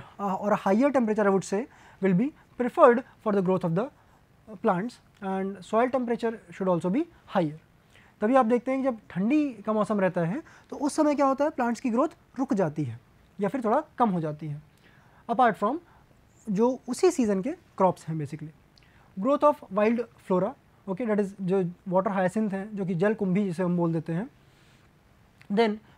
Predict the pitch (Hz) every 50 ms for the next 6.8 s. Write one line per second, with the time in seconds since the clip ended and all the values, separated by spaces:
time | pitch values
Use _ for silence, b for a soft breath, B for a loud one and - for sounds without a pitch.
0 | b _ 214 208 247 247 233 226 226 214 220 214 269 294 269 226 208 220 247 262
1 | b b b b b b - 208 208 220 196 208 - 202 175 208 180 226 220 -
2 | - 320 277 220 208 202 190 180 196 185 175 190 180 - 220 262 285 277 247 202
3 | 190 190 190 202 196 196 180 196 196 185 190 202 240 294 b b b _ 208 208
4 | 214 240 240 233 202 196 233 285 311 b b b b b b _ - - _ _
5 | - 202 185 170 214 226 277 311 302 - - - 214 220 208 208 202 196 208 247
6 | 302 - - - 196 180 - _ - 196 160 151 143 135 -